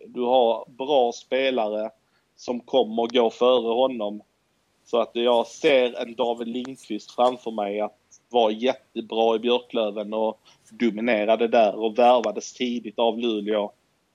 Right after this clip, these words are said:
Men det blev ingenting av det. De har femton forwards, eh, och då måste man kanske spela in såna som Fabian Lysell och Karl Mattsson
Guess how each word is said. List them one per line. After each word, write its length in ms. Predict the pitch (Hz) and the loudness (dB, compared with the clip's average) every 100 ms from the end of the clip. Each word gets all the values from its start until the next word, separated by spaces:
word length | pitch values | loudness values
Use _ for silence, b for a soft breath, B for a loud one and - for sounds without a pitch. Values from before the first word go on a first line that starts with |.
| _ | _
Men 200 | - 127 | -4 0
det 100 | 120 | 2
blev 220 | 113 123 117 | 2 2 2
ingenting 420 | 120 117 117 127 | -2 -8 -4 0
av 220 | 117 101 | 2 0
det. 100 | 110 | -4
De 160 | 117 120 | -4 -2
har 100 | 117 | -2
femton 760 | - - 127 127 127 - 117 | -4 -6 -6 -6 -10 -6 -6
forwards, 720 | 113 135 110 104 107 - - - | -2 0 0 0 -4 -6 -16 -12
eh, 680 | 117 110 107 104 104 104 - _ _ _ _ _ | -8 -4 -2 -2 -4 -8 -14 _ _ _ _ _
och 80 | 123 | 0
då 100 | 120 | 2
måste 400 | 117 123 - 120 | 2 0 -2 -4
man 140 | 113 | -4
kanske 240 | 123 113 113 | -2 -2 -4
spela 340 | - 117 117 | -4 -2 -2
in 180 | 117 110 | -4 -4
såna 300 | 127 120 - | 0 0 0
som 340 | - 110 113 110 | -2 -4 -6 -2
Fabian 380 | 120 113 113 107 | 2 2 0 -2
Lysell 460 | 110 - 123 107 107 | -6 -4 -4 -2 -4
och 80 | |
Karl 220 | - 117 117 | -2 -2 2
Mattsson 540 | 117 - - 110 117 | 0 -2 -6 -8 -10